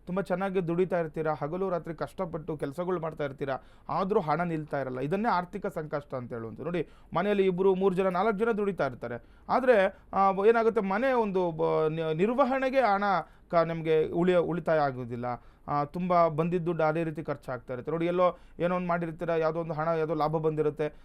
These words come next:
ಆ ಹಣ ಇಟ್ಕೊಳ್ಲಿಕ್ಕೂ ಕೂಡ ಆಗಲ್ಲ, ಅದೇ ರೀತಿ ಏನೋ ಖರ್ಚು ಬಂದ್ಬಿಡುತ್ತೆ. ಈ ರೀತಿ ಏನಾದ್ರೂ ನಿಮ್ಮ ಮನೆಯಲ್ಲಿ ಆಗ್ತಾ ಇತ್ತು ಅಂತಂದ್ರೆ, ಹಣದ ವಿಚಾರವಾಗಿ ತುಂಬ ತೊಂದರೆ ಅನುಭವಿಸ್ತಾ ಇದ್ದೀರಾ ಅಂತಂದ್ರೆ,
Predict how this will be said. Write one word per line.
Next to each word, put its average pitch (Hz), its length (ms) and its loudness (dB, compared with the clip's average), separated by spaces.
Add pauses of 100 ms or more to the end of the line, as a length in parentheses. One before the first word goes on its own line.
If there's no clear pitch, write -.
(140)
ಆ 151 60 -2
ಹಣ 180 100 0
ಇಟ್ಕೊಳ್ಲಿಕ್ಕೂ 220 640 0
ಕೂಡ 185 160 -2
ಆಗಲ್ಲ, 139 300 0
ಅದೇ 175 220 4
ರೀತಿ 240 240 -2
ಏನೋ 233 180 2
ಖರ್ಚು 202 280 -2
ಬಂದ್ಬಿಡುತ್ತೆ. 131 640 -8 (440)
ಈ 196 180 2
ರೀತಿ 285 260 2
ಏನಾದ್ರೂ 233 300 2
ನಿಮ್ಮ 247 440 -2
ಮನೆಯಲ್ಲಿ 165 340 -2
ಆಗ್ತಾ 117 400 -8
ಇತ್ತು 117 280 -12
ಅಂತಂದ್ರೆ, 117 440 -10
ಹಣದ 139 280 -6
ವಿಚಾರವಾಗಿ 143 560 -6
ತುಂಬ 240 320 -8
ತೊಂದರೆ 175 340 -2
ಅನುಭವಿಸ್ತಾ 143 420 -6
ಇದ್ದೀರಾ 113 220 -10
ಅಂತಂದ್ರೆ, 120 440 -4